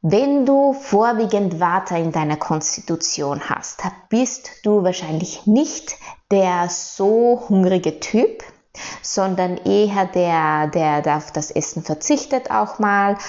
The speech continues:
aber nicht verzichten, weil du nicht, äh, essen möchtest, sondern weil man es einfach vergisst oder weil andere Sachen wichtiger sind.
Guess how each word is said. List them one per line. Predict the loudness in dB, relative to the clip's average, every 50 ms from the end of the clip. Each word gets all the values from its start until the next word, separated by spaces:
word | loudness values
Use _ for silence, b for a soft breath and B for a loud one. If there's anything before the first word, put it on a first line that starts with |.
| B B -4
aber | -2 -2 0
nicht | 0 0 -2 -2 -2
verzichten, | -2 -2 -2 -2 -2 -2 -2 -2 -4 -2 0 2 2 2
weil | 2 2 2 2
du | 2 2
nicht, | 2 2 0 -2 -8 -8 -6 -6
äh, | -2 0 0 0 -2 -2 -2
essen | -2 -2 -2 -2 -2 -2 0 2
möchtest, | 2 0 0 -2 -2 -4 -4 -4 -4 -8 -6
sondern | -2 0 0 0 0 0 -2
weil | 0 0 2 2 2 2
man | 2 0 0 0 -2
es | -4 -6 -8 -8 -8
einfach | -10 -10 -8 -8 -10 -10 -8
vergisst | -4 -4 -2 0 2 0 0 0 -4 -12 -20 -20 -20 _ _ _ _ _ _ _ _ -6
oder | -2 -2 0 0 0 0 0
weil | 0 0 0 0 -2 -2 -2
andere | -2 -2 -2 -2 -2 -6
Sachen | -8 -8 -10 -10 -6 -4 -2 0
wichtiger | 0 0 -2 -4 -4 -4 -4 -4
sind. | -4 -4 -6 -4 -6 -6 -8